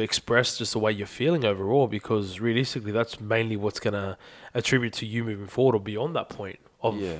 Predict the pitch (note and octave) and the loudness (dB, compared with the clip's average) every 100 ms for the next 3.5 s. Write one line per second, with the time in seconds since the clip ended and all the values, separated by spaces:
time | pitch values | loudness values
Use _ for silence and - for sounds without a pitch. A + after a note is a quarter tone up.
0 | D#2 A2 G2 F#2+ G#2+ G#2 G#2 F#2+ - - | -4 -6 -6 -12 -10 -6 -6 -8 -12 -10
1 | G#2 - A#2+ A#2 G2 F#2 A2 A#2+ G#2 F#2 | -8 -2 -2 0 -4 -2 -2 -2 -4 -2
2 | A#2 B2+ G#2 G#2 - - G2 F#2 F2 F#2+ | 0 0 -2 -10 -12 0 6 8 8 6
3 | A#2 G#2 G2+ A#2+ | 6 6 6 6